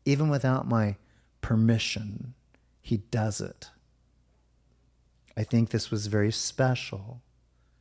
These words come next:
for him to do this for me, to be able to say to you,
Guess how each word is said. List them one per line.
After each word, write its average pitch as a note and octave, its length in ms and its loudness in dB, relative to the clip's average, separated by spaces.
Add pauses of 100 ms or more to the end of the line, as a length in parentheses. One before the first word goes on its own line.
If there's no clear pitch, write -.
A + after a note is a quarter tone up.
(220)
for - 180 -8
him G2+ 220 2
to G#2+ 120 2
do G#2+ 180 2
this G#2 280 -2
for A2 200 -4
me, G#2 460 -2 (1040)
to G#2 120 -4
be G#2+ 240 2
able G#2 220 0
to - 120 -8
say F#2+ 360 -2
to - 180 -10
you, F2+ 320 -6